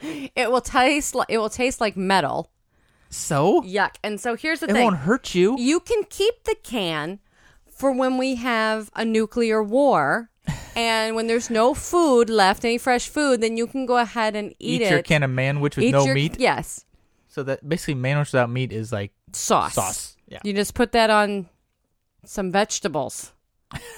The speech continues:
Speaker 1: There you go.
Speaker 2: <laughs> Manwich beans.
Speaker 1: I'm telling you, I would
Speaker 2: I think
Speaker 1: not.
Speaker 2: it's fine.
Speaker 1: No.
Speaker 2: Plus, it's heated in the pan.
Speaker 1: You wouldn't eat the tomatoes today that were perfectly fine the other day that we ate, and then the scare comes out,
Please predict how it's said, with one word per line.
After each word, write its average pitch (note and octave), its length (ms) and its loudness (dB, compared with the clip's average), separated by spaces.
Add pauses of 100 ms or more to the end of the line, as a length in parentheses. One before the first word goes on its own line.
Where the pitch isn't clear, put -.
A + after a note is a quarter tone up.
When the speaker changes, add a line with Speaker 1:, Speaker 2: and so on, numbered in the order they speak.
Speaker 1:
There G#3 160 -2
you F#3 120 0
go. D3 400 -2
Speaker 2:
<laughs> - 80 -14
Manwich C3 600 0
beans. A2 420 -6
Speaker 1:
I'm A3+ 140 -2
telling A3 320 0
you, F3 180 0
I F#3 180 0
would F#3 200 -2
Speaker 2:
I E3 160 0
think D#3 120 2
Speaker 1:
not. D3 40 2
Speaker 2:
it's C3+ 120 -4
fine. G2+ 400 -4 (300)
Speaker 1:
No. F3+ 280 0
Speaker 2:
Plus, C4+ 260 -2
it's G3 140 0
heated A#3+ 440 0
in F#3+ 120 2
the F3 80 0
pan. A3 560 -2 (300)
Speaker 1:
You F#4+ 140 4
wouldn't A#4 260 2
eat G4 120 -2
the F#4 80 -2
tomatoes C#4+ 680 0
today E3+ 300 -2
that E3 180 -4
were G3 120 -4
perfectly C4+ 500 -4
fine A3+ 460 -2
the G3+ 120 -2
other A3 160 0
day F#3+ 200 2
that E3 120 0
we F3 160 -4
ate, E3 280 -4
and F#3+ 200 -6
then B3 220 2
the C4 80 0
scare A#3 400 0
comes E3+ 380 -4
out, D#3 300 0